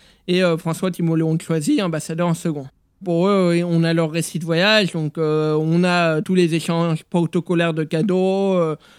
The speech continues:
le roi de Siam avait commandé des, des cadeaux, euh, les cadeaux qu'on lui ferait,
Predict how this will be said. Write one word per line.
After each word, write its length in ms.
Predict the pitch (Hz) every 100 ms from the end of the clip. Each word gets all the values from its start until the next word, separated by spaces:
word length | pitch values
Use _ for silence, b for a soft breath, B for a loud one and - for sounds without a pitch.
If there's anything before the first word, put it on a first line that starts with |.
| b
le 80 | 170
roi 180 | 175 175
de 60 |
Siam 320 | - 196 190
avait 180 | 165 160
commandé 460 | 170 165 165 170 170
des, 240 | 156 151
des 180 | 151 151
cadeaux, 560 | 165 165 175 180 170 156
euh, 40 |
les 120 | 160
cadeaux 300 | - 175 180
qu'on 140 | 214 165
lui 120 | 160
ferait, 460 | 180 170 185 226